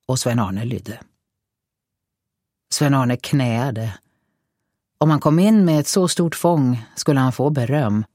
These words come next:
Han ville skynda sig ut ur vedboden och in i stugan, men farbrodern stod i vägen. "Ja, jag minns krigsvintrarna. Då gick det åt ved."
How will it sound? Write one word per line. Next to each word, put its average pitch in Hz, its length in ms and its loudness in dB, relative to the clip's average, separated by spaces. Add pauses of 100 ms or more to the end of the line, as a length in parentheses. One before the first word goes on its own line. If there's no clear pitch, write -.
(640)
Han 165 140 2
ville 165 200 2
skynda 190 360 4
sig 185 160 0
ut 151 180 0
ur 160 80 4
vedboden 127 520 0
och 139 60 2
in 131 160 2
i 127 60 2
stugan, 120 540 -2 (260)
men 151 180 4
farbrodern 123 560 0
stod 107 280 -2
i 90 60 -6
vägen. 107 460 -8 (880)
"Ja, 160 280 4
jag 220 160 4
minns 165 420 4
krigsvintrarna. 165 1160 2 (180)
Då 180 380 2
gick 156 280 -2
det 175 80 0
åt 147 280 0
ved." 120 420 2